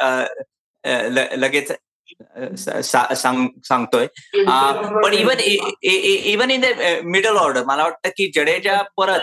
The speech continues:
म्हणजे दरवेळी आपण त्याला एवढं कधी वाटतं अमोल क्रेडिट देत नाही. आ, मला to be honest वाटतं की जेव्हा, अ, अ, इंडिया जेव्हा इंडियात खेळते तेव्हा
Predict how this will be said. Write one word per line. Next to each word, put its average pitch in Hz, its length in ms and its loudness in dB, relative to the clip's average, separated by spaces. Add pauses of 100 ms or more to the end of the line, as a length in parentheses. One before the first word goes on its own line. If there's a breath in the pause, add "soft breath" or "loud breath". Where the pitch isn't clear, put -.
(160)
म्हणजे 165 160 0
दरवेळी 170 360 0
आपण 202 300 -2
त्याला 196 240 0
एवढं 175 400 0
कधी 190 180 0
वाटतं 185 280 0
अमोल 170 280 0 (120)
क्रेडिट 190 440 0
देत 185 160 0 (100)
नाही. 156 240 -2 (440)
आ, 120 260 0
मला 190 560 2
to 196 140 4
be 208 100 2
honest 196 260 0
वाटतं 180 300 0
की 175 420 -4
जेव्हा, 185 220 4
अ, 156 300 0
अ, 151 300 0
इंडिया 165 340 0
जेव्हा 180 200 2
इंडियात 175 300 2
खेळते 156 440 -2
तेव्हा 156 380 2